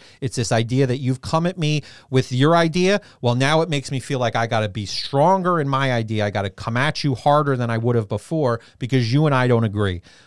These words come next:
We don't have to agree, folks. We can have a baseline of truth, though, and that's where you can't make up your own facts. You can have opinions all you want,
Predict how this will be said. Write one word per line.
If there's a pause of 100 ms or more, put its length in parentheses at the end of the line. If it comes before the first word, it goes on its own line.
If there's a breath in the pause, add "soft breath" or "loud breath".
(120)
We
don't
have
to
agree,
folks. (280 soft breath)
We
can
have
a
baseline
of
truth,
though, (200 soft breath)
and
that's
where
you
can't
make
up
your
own
facts.
You
can
have
opinions
all
you
want,